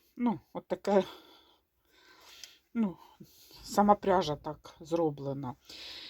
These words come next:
І от, коли я зрозуміла, що це те, що мені треба,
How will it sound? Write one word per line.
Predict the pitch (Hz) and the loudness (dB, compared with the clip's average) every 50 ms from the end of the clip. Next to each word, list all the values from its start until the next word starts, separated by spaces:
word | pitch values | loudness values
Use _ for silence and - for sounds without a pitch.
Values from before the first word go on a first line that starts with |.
| - - - | -6 4 8
І | - 330 | 10 12
от, | 330 277 240 240 - - - - - - - - - - | 12 12 12 10 6 0 -16 -16 -16 -18 -20 -20 -8 2
коли | - - 269 269 262 269 254 220 208 220 - - - - - - - _ _ - | 6 8 10 10 10 10 10 10 8 6 4 0 -6 -8 -10 -12 -16 _ _ -10
я | 202 180 180 220 196 196 190 185 180 - _ - - - - - | -4 6 8 10 12 12 10 8 4 0 _ -18 -16 -16 -14 2
зрозуміла, | 170 196 247 254 240 214 233 262 247 277 320 320 277 233 220 | 8 12 12 12 12 12 10 8 8 10 10 10 10 8 8
що | - - 226 | 6 2 0
це | - - 262 | 2 2 2
те, | - _ - 311 294 | 4 _ 8 8 8
що | - - 254 | 8 6 6
мені | 214 208 220 226 247 | 6 8 8 8 6
треба, | - - 208 190 185 180 180 180 185 185 | 6 8 10 10 12 12 10 8 6 4